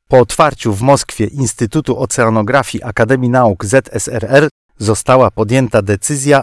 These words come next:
o przebudowie otrzymanego statku towarowego na statek naukowo-badawczy. Według starej rosyjskiej tradycji dziedziczenia nazwy słynnego statku przez statek następcę, przebudowany statek otrzymał nazwę Witiaś,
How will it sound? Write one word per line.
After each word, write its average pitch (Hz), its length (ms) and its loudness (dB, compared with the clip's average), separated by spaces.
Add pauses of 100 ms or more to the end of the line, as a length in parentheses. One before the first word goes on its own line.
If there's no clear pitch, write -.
o 110 120 -4
przebudowie 117 800 0
otrzymanego 120 600 -4
statku 113 420 -6
towarowego 110 680 0 (240)
na 104 140 -2
statek - 440 -2
naukowo-badawczy. 101 1040 -4 (360)
Według 131 380 0
starej 135 460 2
rosyjskiej 120 600 -2
tradycji 120 680 0
dziedziczenia 120 580 0
nazwy 101 420 2
słynnego 123 600 0
statku 117 500 0
przez - 260 -4
statek - 440 -2
następcę, 107 720 -2 (140)
przebudowany 135 720 2
statek 123 540 -2
otrzymał 110 420 -4
nazwę 113 380 0
Witiaś, 98 720 -10